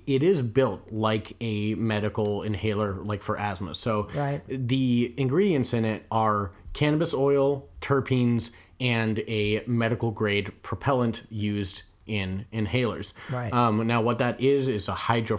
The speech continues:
Speaker 1: hydrofluorocarbon propellant, uh, which is used in medical, uh, uh, aerosols such as asthma inhalers.
Speaker 2: That's right.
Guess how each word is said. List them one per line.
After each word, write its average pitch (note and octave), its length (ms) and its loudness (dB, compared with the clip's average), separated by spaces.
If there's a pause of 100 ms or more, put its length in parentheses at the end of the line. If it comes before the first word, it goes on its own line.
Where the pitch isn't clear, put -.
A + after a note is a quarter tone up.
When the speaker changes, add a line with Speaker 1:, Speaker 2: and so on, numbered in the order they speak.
Speaker 1:
hydrofluorocarbon D#3 760 2
propellant, A2 680 2 (360)
uh, G#2+ 240 2
which G#2 220 -2
is G#2 200 -2
used C3 420 2
in A#2+ 160 4
medical, A2+ 720 2
uh, A2+ 40 -6
uh, G#2+ 520 0 (160)
aerosols G#2+ 840 0
such - 240 -4
as F#2+ 100 -4
asthma F#2+ 300 -4
inhalers. D#3 420 0
Speaker 2:
That's D3 240 0
right. G#2+ 180 -6